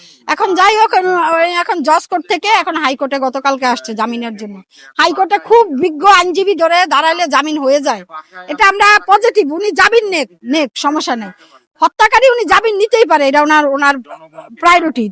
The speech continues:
রাষ্ট্রের ক্ষমতা হিসেবে উনি জা-, জামিন নিতেই পারে, রাষ্ট্রের নাগরিক হিসেবে। কিন্তু আমার কথা, উনি যখন পূর্বে,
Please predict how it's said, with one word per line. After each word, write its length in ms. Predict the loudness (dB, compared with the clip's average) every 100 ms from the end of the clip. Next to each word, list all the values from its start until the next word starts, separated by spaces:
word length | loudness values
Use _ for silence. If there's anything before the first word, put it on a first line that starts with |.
| -2
রাষ্ট্রের 360 | -2 0 -4
ক্ষমতা 300 | -4 -4 -2
হিসেবে 240 | -2 -2 -4
উনি 200 | -4 -2
জা-, 220 | -4 -4
জামিন 280 | -4 -4 -6
নিতেই 260 | -6 -8
পারে, 200 | -8 -10
রাষ্ট্রের 320 | -8 -8 -8 -8
নাগরিক 320 | -6 -6 -8
হিসেবে। 320 | -10 -12 -14 -20 _ _ _ _ _ -20 _ _ _
কিন্তু 320 | 0 0 0 0
আমার 360 | 2 4 2 2
কথা, 300 | 0 2 2
উনি 280 | 0 -4 0
যখন 320 | 0 0 -2
পূর্বে, 500 | 0 0 2 0